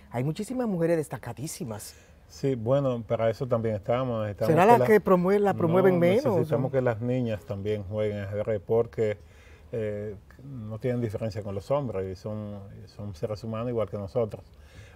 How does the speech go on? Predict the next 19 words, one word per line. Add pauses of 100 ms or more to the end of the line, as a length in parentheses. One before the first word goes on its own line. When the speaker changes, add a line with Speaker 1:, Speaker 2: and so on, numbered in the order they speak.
Speaker 2:
Bueno,
en
Europa,
sobre
todo
en
los
países
del
norte,
hay
una
campaña
y
también
en
los
Estados
Unidos,